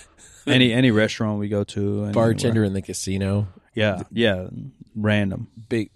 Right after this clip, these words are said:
Speaker 1: big fan of Bart's.
Speaker 2: Yeah, J K or vlogs or something.
Speaker 1: Yeah.
Speaker 2: They, yeah, they, they, they, I mean, they, they've dominated YouTube for a very long time in multiple genres.
Speaker 1: Yeah, yeah.
Speaker 2: That's kind of the thing. It's like, yeah, you can find a wild meathead in the world when we're cruising around, but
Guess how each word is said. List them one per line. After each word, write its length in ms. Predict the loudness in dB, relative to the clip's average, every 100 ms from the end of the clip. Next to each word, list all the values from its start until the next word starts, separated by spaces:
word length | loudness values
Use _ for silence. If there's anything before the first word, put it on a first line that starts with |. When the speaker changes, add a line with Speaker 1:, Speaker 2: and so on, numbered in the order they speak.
| -4
Speaker 1:
big 200 | -2 -2
fan 320 | -2 -2 0 0
of 120 | -2
Bart's. 360 | -2 -2 -4 -6
Speaker 2:
Yeah, 260 | -8 -10 -20 _ _ _
J 220 | -4 -4 -2
K 220 | -4 -4
or 120 | -4
vlogs 520 | -2 0 0 0 -4
or 40 | -8
something. 420 | -6 -6 -4 -2
Speaker 1:
Yeah. 280 | -2 -2 -8 -18 _ _
Speaker 2:
They, 160 | -2 0
yeah, 120 | -2
they, 160 | -2 -4 0
they, 280 | 4 4
they, 320 | 4 4 4 0
I 80 | -2
mean, 140 | 0
they, 240 | 0 -2 -6 _
they've 180 | 0 0
dominated 520 | -2 -2 -2 -2 -4
YouTube 360 | -4 -4 -6 -10
for 120 | -8
a 40 | -2
very 300 | 2 4 2
long 200 | 0 -2
time 260 | 0 0
in 180 | 0 -2 -8 _ _ 4
multiple 420 | 6 8 6 4
genres. 800 | 4 2 0 -2 -4 -6 -10 -10
Speaker 1:
Yeah, 180 | -6 -4
yeah. 180 | -4 0
Speaker 2:
That's 160 | 0 0
kind 140 | -2
of 60 | -2
the 80 |
thing. 320 | -4 -4 -4 -2
It's 120 | 2
like, 140 | 4
yeah, 80 | 6
you 140 | 6
can 80 | 2
find 200 | 2 4
a 60 | 4
wild 300 | 4 4 2
meathead 340 | 0 0 -4
in 100 | -4
the 80 | -4
world 300 | 0 0 0
when 160 | 0 0
we're 220 | 0 -2
cruising 320 | 2 2 4
around, 240 | 0 0 -2
but 160 | -4